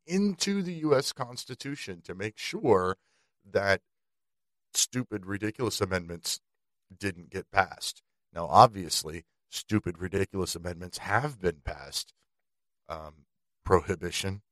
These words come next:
for example. We'll get to the amendments later, obviously, but I wanted to talk about that part in particular. The Convention of States Project,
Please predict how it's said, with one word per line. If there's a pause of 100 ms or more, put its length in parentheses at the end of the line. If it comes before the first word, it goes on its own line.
(260)
for
example. (1500)
We'll
get
to
the
amendments
later, (100)
obviously, (720)
but
I
wanted
to
talk
about
that (120)
part
in
particular. (480)
The
Convention
of
States
Project,